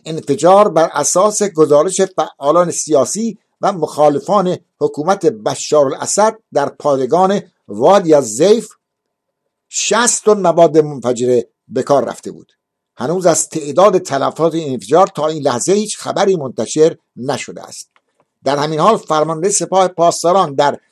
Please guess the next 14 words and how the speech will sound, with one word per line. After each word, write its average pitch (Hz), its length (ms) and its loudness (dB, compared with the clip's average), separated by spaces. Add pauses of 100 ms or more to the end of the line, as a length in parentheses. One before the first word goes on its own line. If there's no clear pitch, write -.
(140)
منایر 147 840 2 (100)
از 160 240 -8
تشکیل 190 540 -4
ستاد 180 460 -2
حمایت 143 560 -2
از 143 120 -4
سوریه 147 600 -2 (320)
در 135 120 -2
این 151 120 -4
شهر 131 260 -2
خبر 110 320 -8
داد 101 260 -8
و 117 100 -6
گفت 214 340 2